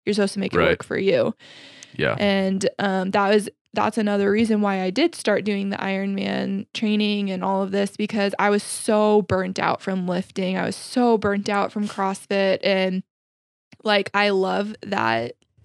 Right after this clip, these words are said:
Speaker 1: that training style. And, um, I love those, like, you know, workouts are different every day, but I had been going on three years of doing those, s-, you know, same styled of workouts. And I was just, like, lacking that, like, passion a little bit.
Speaker 2: Yeah.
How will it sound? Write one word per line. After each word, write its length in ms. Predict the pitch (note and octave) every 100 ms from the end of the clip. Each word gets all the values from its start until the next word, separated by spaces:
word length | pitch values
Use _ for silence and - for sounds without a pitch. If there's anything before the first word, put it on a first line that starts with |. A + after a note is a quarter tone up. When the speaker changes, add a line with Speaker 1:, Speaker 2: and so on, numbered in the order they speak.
| _ _ -
Speaker 1:
that 180 | -
training 400 | - C4 B3+ B3
style. 480 | B3 A#3 A3 A3 A3
And, 220 | G#3 G#3 - - - - - -
um, 280 | A3 G3+ G3+
I 80 | G3+
love 380 | G3 G#3 G3 F#3+
those, 280 | G3 G3
like, 320 | A3+ - - -
you 100 | G3+
know, 180 | F#3+ F#3+
workouts 380 | G3 G3+ - -
are 80 |
different 380 | A3 C#4 C4+ B3
every 200 | A3+ A3+
day, 220 | A3 G#3+ G#3
but 300 | G3+ G3 -
I 120 | G#3
had 160 | A3 G#3
been 160 | G3+
going 240 | G3 G3 G3
on 100 | G3 -
three 220 | G3+ G3+
years 320 | G3+ G3 G3
of 100 | F#3+
doing 320 | G3 G3 G3
those, 420 | G3 - G3 - - _ _ _ -
s-, 240 | - - - _
you 120 | G3+
know, 100 | F#3+
same 320 | F#3+ - G3 G3
styled 340 | - G3 F#3+
of 100 | F#3+
workouts. 500 | F#3+ G3+ B3 C#4 D4
And 80 | A3+
I 100 | G3+
was 160 | G3+
just, 180 | G#3 G#3+
like, 300 | G#3+ G3+ - _ -
lacking 680 | G3+ F#3+ G3 - G3 F#3+ F#3+
that, 280 | - - -
like, 220 | A2+ -
passion 800 | - - G3+ G#3+ G#3 G3+ G#3 A3 _ _
a 80 | A3
little 240 | G#3+ G#3+ G#3+
bit. 260 | A3 A3
Speaker 2:
Yeah. 240 | F2 C#2